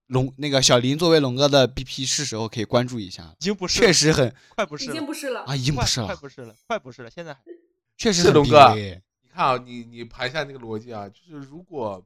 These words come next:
Speaker 4: 你
Speaker 1: 不用盘逻辑，
Speaker 4: 直接拉一个
Speaker 1: 我觉得龙哥说的对，龙哥都精神成这样，这样，这样了，
Speaker 2: 不是，
Speaker 1: 你还要 diss 他？
Speaker 2: 一个不认识的人
Speaker 1: 你想什么呢？
Speaker 2: 为什么要拉一个群，然后就为了收一个钱？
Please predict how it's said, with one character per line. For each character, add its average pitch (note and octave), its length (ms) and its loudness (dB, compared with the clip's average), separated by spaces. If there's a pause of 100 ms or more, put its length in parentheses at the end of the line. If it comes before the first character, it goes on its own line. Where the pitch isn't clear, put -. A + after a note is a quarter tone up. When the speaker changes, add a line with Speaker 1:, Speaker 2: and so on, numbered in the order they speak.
Speaker 4:
你 A2+ 160 -10
Speaker 1:
不 - 80 0
用 C#4+ 120 6
盘 - 100 6
逻 A#3+ 40 12
辑， - 20 12
Speaker 4:
直 - 20 8
接 - 120 10
拉 E3 100 8
一 E3 60 6
个 G3 60 4
Speaker 1:
我 F#3+ 120 6
觉 A#3 100 10
得 C4+ 60 8
龙 A3+ 160 6
哥 A#3+ 80 6
说 A#3+ 120 6
的 A3+ 80 4
对， A3 280 2
龙 F3 160 2
哥 A#3+ 80 6
都 B3+ 100 8
精 B3 140 4
神 B3 100 4
成 A3+ 160 0
这 C#4 80 4
样， A#3+ 120 6
这 B3 60 0
样， A3+ 240 2
这 C#4 160 4
样 F3 200 10
了， - 160 4
Speaker 2:
不 - 40 -16
是， - 140 -20
Speaker 1:
你 B3+ 100 2
还 D4 140 6
要 D4 60 8
diss D4+ 360 6
他？ - 200 8
Speaker 2:
一 - 20 8
个 C4+ 60 6
不 C#4 60 2
认 E4+ 80 -2
识 D4+ 100 -4
的 C#4+ 80 0
人 B3+ 40 4
Speaker 1:
你 - 40 4
想 A#3+ 120 8
什 - 200 6
么 B3+ 120 4
呢？ C#4 60 2
Speaker 2:
为 - 20 6
什 C4+ 40 8
么 G#3+ 60 8
要 D#3 60 8
拉 A#2 60 2
一 - 20 -4
个 C#4+ 80 -6
群， F#3+ 300 -2
然 A#3 80 -2
后 C4+ 80 -2
就 C#4+ 100 -8
为 D4+ 120 -6
了 C4 80 -2
收 C#4+ 200 -4
一 C4 60 -4
个 C#4 100 -4
钱？ E3 540 -4